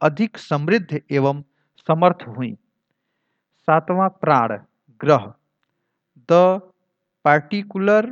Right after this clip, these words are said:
point in a tale from where a musical piece begins।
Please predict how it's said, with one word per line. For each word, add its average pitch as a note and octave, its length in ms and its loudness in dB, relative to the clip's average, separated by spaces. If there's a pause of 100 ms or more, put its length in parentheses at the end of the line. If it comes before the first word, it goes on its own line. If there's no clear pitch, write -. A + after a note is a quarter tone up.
(240)
point F3+ 500 -2
in D#3+ 280 -8 (200)
a C#3 80 -2 (140)
tale D3 400 2 (400)
from D#3 260 -2 (340)
where F3+ 300 0 (240)
a C3+ 120 0
musical D#3+ 720 -4
piece - 680 -12 (380)
begins। B2+ 460 -8